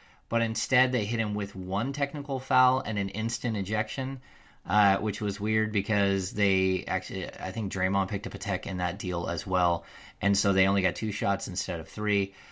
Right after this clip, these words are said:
Um, but from the three thirty-four, three thirty-six mark, whatever, of the third quarter until overtime, the first fifteen seconds of overtime,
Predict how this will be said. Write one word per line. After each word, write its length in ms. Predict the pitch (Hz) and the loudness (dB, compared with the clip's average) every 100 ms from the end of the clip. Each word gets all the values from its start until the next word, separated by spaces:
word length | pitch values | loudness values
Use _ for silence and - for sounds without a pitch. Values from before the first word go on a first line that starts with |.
| - - - | -20 -4 6
Um, 320 | 110 107 107 | 8 8 8
but 260 | 139 139 | 8 8
from 200 | - 139 | 6 2
the 80 | 123 | 2
three 240 | 127 147 147 | 0 0 2
thirty-four, 880 | 147 139 127 131 127 127 123 120 117 | 2 0 0 0 4 6 4 2 0
three 180 | 120 | -2
thirty-six 540 | 117 117 113 - 107 - | 0 -2 -2 -4 -6 -2
mark, 300 | 107 104 104 | 2 2 0
whatever, 320 | 98 95 92 | 0 0 0
of 160 | 101 98 | -2 -4
the 80 | |
third 260 | 98 104 101 | -4 -4 -6
quarter 440 | - 107 107 113 - - - - _ | -4 -2 0 -2 -6 -20 -20 -20 _
until 840 | 117 117 - 135 127 123 120 120 - _ 123 | 0 0 0 2 6 6 6 2 -4 _ 4
overtime, 840 | 139 139 127 - 104 92 95 113 - _ _ | 4 4 0 2 -2 0 -2 -4 -10 _ _
the 80 | 107 | -10
first 500 | - 123 123 - - - | -4 -2 -2 -6 -14 -8
fifteen 380 | 127 117 120 107 | -6 -6 -6 -6
seconds 380 | 117 104 101 | -6 -8 -10
of 60 | - | -8
overtime, 560 | 110 131 143 147 160 | -6 -4 -4 -4 -6